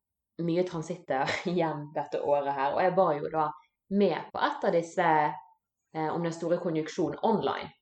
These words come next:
Sant? Dette har jo vært året <laughs> for online aktivitet. Det var jo noe <laughs> som var et frempek, og, eh, i, eh, på verdenskartet,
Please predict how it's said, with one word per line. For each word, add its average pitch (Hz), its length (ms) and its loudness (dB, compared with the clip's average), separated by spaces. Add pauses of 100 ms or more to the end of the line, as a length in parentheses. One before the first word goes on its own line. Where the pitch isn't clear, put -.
(580)
Sant? 202 140 0
Dette 202 200 0
har 190 120 0
jo 175 60 2
vært 170 200 -6
året 156 440 2 (200)
<laughs> 233 480 -2
for 208 300 4
online 185 520 4
aktivitet. 170 720 -2
Det 202 120 -2
var 196 140 6
jo 190 60 4
noe 180 420 2 (160)
<laughs> - 240 -10
som 196 180 6
var 180 280 6 (260)
et - 200 -2
frempek, 196 920 4
og, 185 440 8
eh, 175 520 6
i, 175 340 2
eh, 156 420 2 (1080)
på 214 120 2
verdenskartet, 277 960 8